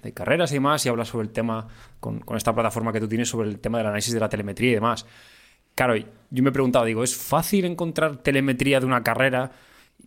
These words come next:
Ya, pues, no sé si preguntar Fórmula uno, pero de un, de una competición, eh, de motor, ¿es fácil encontrar telemetría o es algo que es súper, súper, súper, súper confidencial, que n-, casi ni, ni al empleado de a pie le dejan ver?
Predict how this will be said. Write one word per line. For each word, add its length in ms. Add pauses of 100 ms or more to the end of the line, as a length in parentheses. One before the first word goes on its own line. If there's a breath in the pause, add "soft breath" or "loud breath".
Ya, 140
pues, 340
no 80
sé 140
si 100
preguntar 320
Fórmula 300
uno, 140
pero 180
de 60
un, 220
de 60
una 160
competición, 1040 (180)
eh, 520
de 160
motor, 440
¿es 180
fácil 260
encontrar 280
telemetría 460 (220 loud breath)
o 100
es 100
algo 240
que 80
es 240
súper, 600
súper, 480
súper, 420
súper 320
confidencial, 680 (360 loud breath)
que 120
n-, 380
casi 240
ni, 380
ni 200
al 80
empleado 420
de 80
a 120
pie 160
le 80
dejan 320
ver? 180